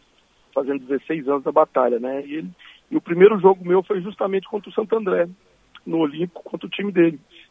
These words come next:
Ele estava liderando bem a competição.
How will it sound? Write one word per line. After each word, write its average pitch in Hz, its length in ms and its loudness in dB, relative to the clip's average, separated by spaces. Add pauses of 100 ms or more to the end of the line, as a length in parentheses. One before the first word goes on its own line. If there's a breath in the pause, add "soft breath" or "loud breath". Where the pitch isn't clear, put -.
(120)
Ele - 80 -2
estava 139 240 0
liderando 139 540 2
bem 151 420 0 (480)
a 139 60 -4
competição. 151 840 -2